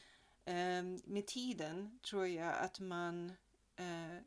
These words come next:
kommer se att, att, att det, det blir faktiskt en lättnad, att man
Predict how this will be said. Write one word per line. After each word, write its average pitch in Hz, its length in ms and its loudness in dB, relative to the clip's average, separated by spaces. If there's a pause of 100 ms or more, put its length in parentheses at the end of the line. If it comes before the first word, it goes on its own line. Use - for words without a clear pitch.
(160)
kommer 190 260 -4
se 226 320 2
att, 175 560 0
att, 170 140 -8
att 190 220 -2
det, 196 280 2
det 208 200 -2
blir 220 260 0
faktiskt 170 580 -4
en 170 140 -6
lättnad, - 580 -6
att - 240 -6
man 185 340 -4